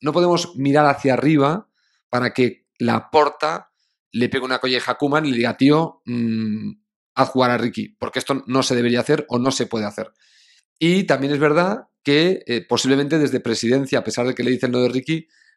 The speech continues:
tampoco me extrañaría que le hubiesen dicho, "Oye, a Coutinho, ponlo en el escaparate, a ver si por lo menos en el mercado de invierno le encontramos un equipo". O sea que también podría haber una estrategia de intentar aprovecharlo, pero también con miras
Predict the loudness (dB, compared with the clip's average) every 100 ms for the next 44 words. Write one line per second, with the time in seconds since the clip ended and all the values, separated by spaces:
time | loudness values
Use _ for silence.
0 | _ _ _ -4 -2 0 -2 -2 -2 -2
1 | 0 0 0 0 0 0 -2 -4 -4 -2
2 | 0 -2 -4 -8 -4 -4 0 0 2 0
3 | 0 -2 -2 -2 -4 -4 -4 0 0 2
4 | 0 -2 _ _ _ _ -8 -6 -4 -2
5 | -2 -2 -6 -8 -6 -6 -6 -6 -4 -2
6 | -4 0 0 2 0 0 -2 -4 -4 -4
7 | -4 -6 -6 -2 0 -2 -8 -8 -6 -6
8 | -6 -6 -4 -4 -6 -6 -8 -8 -4 -4
9 | -2 -2 -2 -6 _ _ _ _ _ -2
10 | -2 0 -4 0 0 0 -4 -4 -4 -2
11 | -4 -4 -6 -6 -8 -6 -6 -4 -4 -4
12 | -6